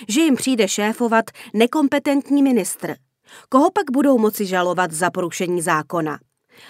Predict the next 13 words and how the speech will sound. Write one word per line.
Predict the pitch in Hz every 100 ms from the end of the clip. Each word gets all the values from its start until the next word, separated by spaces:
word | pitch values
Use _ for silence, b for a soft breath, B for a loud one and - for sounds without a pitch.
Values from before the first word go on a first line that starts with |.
| B
Na | 262 254
druhou | 240 247 220 196
stranu | - 226 226 180
takový | 262 - 320 254
zákon, | 233 277 285 208 190 B B 233
že | 202 220
nás | 190 190
nesmí | 202 202 202 175
stát | - 185 160 -
stresovat, | - 190 185 - 240 285 311 B 220
by | 175 185
nebyl | 196 254 302
špatný. | 269 - 226 - 170 151